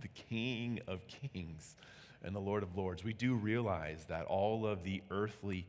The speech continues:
powers and rulers are still subservient to the one who has placed them there, regardless of how we th-, what we think of them and how much we like them. They are servants of the Most High King, and he has put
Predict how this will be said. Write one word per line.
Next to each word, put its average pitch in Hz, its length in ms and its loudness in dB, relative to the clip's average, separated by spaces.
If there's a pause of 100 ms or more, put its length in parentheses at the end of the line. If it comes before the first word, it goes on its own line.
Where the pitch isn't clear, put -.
(260)
powers 101 500 -2
and 87 140 -4
rulers 92 460 0
are 80 80 -6
still 110 400 -2
subservient 107 1080 -2 (560)
to 104 240 0
the 95 60 0
one 95 260 0
who 98 160 -2
has 92 120 -4
placed - 480 -6
them 104 180 0
there, 104 360 0 (340)
regardless 101 560 2
of 98 100 0
how 101 220 4
we 95 140 0
th-, 92 120 -6 (200)
what 104 180 2
we 98 80 0
think 107 340 -4
of 101 120 0
them 113 220 2
and 90 100 -2
how 101 100 2
much 101 300 0
we 95 100 -2
like 92 380 0
them. 117 260 0 (340)
They 101 200 2
are 90 200 -2
servants 110 760 0
of 85 100 -2
the 98 80 -2
Most 101 320 0
High 98 260 -2
King, 110 440 -4
and 82 100 -4
he 101 160 0
has 95 140 0
put - 280 -2